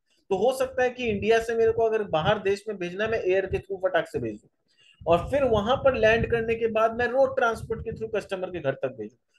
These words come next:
तो क्या हो गया, मैंने एयर को मदद लिया, road का मदद लिया, इसको बोलते हैं multimodal transport, यानी मैं एक से ज्यादा transportation facility का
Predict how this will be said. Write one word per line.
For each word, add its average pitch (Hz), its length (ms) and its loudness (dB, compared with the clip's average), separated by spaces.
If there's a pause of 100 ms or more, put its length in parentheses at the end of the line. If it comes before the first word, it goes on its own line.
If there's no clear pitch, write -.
(160)
तो 202 60 2
क्या 254 140 6
हो 233 80 4
गया, 180 140 2
मैंने 170 220 0
एयर 202 420 0
को 233 180 -4
मदद 220 380 -4
लिया, 226 180 -2
road 214 300 2
का 226 80 -4
मदद 214 320 -6
लिया, 214 120 -8 (340)
इसको 254 260 0
बोलते 247 240 0
हैं 202 160 -4
multimodal 175 840 -2
transport, 131 480 -6
यानी 175 160 -2
मैं 247 260 0 (260)
एक 214 220 2
से - 200 -4
ज्यादा 156 480 2
transportation 160 880 -8
facility 143 500 -10
का 202 300 -4